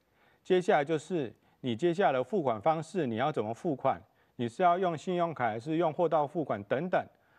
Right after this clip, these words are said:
好，最后他会再给你一个最后确认，他怕我们在，诶，明细的确认的时候没有看清楚，或者是付款方式我们写错了，好，他担心使用者、消费者可能，诶，在过程中有按压错误，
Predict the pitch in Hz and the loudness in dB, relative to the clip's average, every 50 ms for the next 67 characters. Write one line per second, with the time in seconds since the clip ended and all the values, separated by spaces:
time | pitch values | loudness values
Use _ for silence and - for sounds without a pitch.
0 | _ _ _ - 160 135 113 - - 208 202 180 175 165 202 202 139 - - _ | _ _ _ -2 0 0 0 0 0 2 2 2 2 2 2 2 0 0 -4 _
1 | - - 175 185 175 165 185 165 - 151 139 139 123 110 120 123 139 131 113 107 | -2 0 2 2 2 2 2 0 0 -2 -2 -2 -2 -2 -2 0 0 0 -2 -2
2 | - 170 165 151 147 151 147 - 156 135 131 147 127 - - _ _ _ _ _ | -2 0 2 2 2 0 0 0 0 2 2 0 0 -2 -6 _ _ _ _ _
3 | _ _ _ _ _ _ _ - 180 190 185 - - 208 196 175 143 113 - _ | _ _ _ _ _ _ _ 0 2 2 2 0 0 0 0 2 0 -2 -4 _
4 | _ _ _ _ - 120 113 117 123 123 120 - 180 175 160 143 127 113 - _ | _ _ _ _ -8 -6 -4 -2 -2 -2 0 2 2 2 2 2 -2 -4 -10 _
5 | _ _ _ _ - - 117 117 120 127 139 151 151 - 202 190 165 147 139 - | _ _ _ _ -8 -6 -4 -2 -2 -2 -2 -2 -4 -4 0 0 2 2 0 0
6 | - 165 156 156 151 135 - 151 143 143 143 147 123 107 - 160 156 139 - 151 | 0 0 0 0 -2 -2 -2 -2 -2 0 0 -2 -4 -4 -4 -6 -6 -4 -6 -6
7 | 151 151 - 143 113 95 - 175 165 139 - - 165 139 - - 185 - 139 120 | -6 -4 -4 -4 -6 -4 -2 -2 -2 -2 -2 -4 -6 -6 -6 -6 -6 -4 -4 -4
8 | 113 135 139 151 147 - 165 131 101 92 107 - - 110 90 - - 180 160 139 | -2 -4 -4 -4 -4 -6 -6 -6 -6 -6 -8 -8 -8 -8 -6 -2 2 2 2 2
9 | 104 87 - _ _ _ _ _ _ _ _ - 135 120 120 131 165 175 175 185 | 0 -4 -12 _ _ _ _ _ _ _ _ -4 -2 -2 0 0 -2 -2 -2 -4
10 | _ _ _ _ - 175 170 180 165 - - 175 180 185 185 175 _ _ _ _ | _ _ _ _ 0 0 0 0 -2 -4 -2 -2 -2 -2 -4 -8 _ _ _ _
11 | _ _ - - 117 131 156 170 165 - 135 104 101 - - 160 156 165 180 160 | _ _ -12 -4 -2 0 0 0 0 -2 -2 -2 -2 -2 -2 -2 0 2 2 2
12 | 139 117 101 - 110 110 110 113 113 113 127 135 123 _ _ _ _ _ - 117 | 0 0 -4 -4 -8 -6 -6 -4 -4 -6 -6 -8 -12 _ _ _ _ _ -10 -8
13 | 110 104 104 107 - _ _ - - 175 156 151 135 - - 185 151 - 139 123 | -6 -6 -6 -8 -10 _ _ 0 2 2 2 2 0 0 0 0 0 0 0 -4
14 | 127 139 143 147 135 107 - 147 143 139 131 127 123 127 - 160 143 131 143 139 | -2 -2 -2 0 -2 -2 -2 -2 -2 -2 0 -2 -2 -2 -2 0 0 0 0 -2
15 | 110 85 | -4 -6